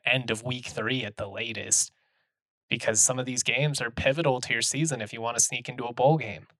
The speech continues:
We knew there was a chance that they could start oh and two, and it was fairly realistic, even if C S U would have looked really good, just playing a pair of Pac-twelve teams, that was always on the table. You fall to oh and three,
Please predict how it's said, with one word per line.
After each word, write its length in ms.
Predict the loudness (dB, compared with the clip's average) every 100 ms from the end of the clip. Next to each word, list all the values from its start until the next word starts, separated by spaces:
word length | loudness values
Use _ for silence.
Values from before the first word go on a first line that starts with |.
| _ _ _ _ _ _ 0
We 220 | 2 2
knew 260 | 2 0
there 160 | 0 -2
was 160 | -2 -2
a 40 |
chance 440 | 0 0 0 0
that 260 | 0 0 -2
they 140 | -4
could 160 | -2 0
start 320 | 2 2 2
oh 140 | 0 -2
and 120 | -2
two, 300 | -4 -2 0
and 320 | -2 -6 -8
it 100 | -4
was 200 | 0 0
fairly 380 | 2 4 4 2
realistic, 600 | 0 -2 0 0 -2 -6
even 220 | -8 -8
if 80 | -6
C 220 | -2 0
S 160 | 0 0
U 100 | -2
would 140 | -4
have 100 | -6
looked 300 | -6 -8 -6
really 260 | -2 -2 -2
good, 380 | 2 2 2 -2
just 260 | -4 -2
playing 320 | -2 -2 -2 -4
a 60 |
pair 220 | 0 2
of 100 | 2
Pac-twelve 560 | 2 2 2 0 0 0
teams, 380 | -6 -8 -8 -8 _ _ _ _ 2
that 160 | 4
was 100 | 4
always 320 | 2 2 2 -4
on 160 | -6
the 80 | -6
table. 520 | 0 0 0 -2 -6 _ _ _ _ _ _ _ _
You 100 | 0
fall 220 | 8 8
to 120 | 8 6
oh 140 | 2
and 180 | 2 -2
three, 540 | -2 0 0 -2 -6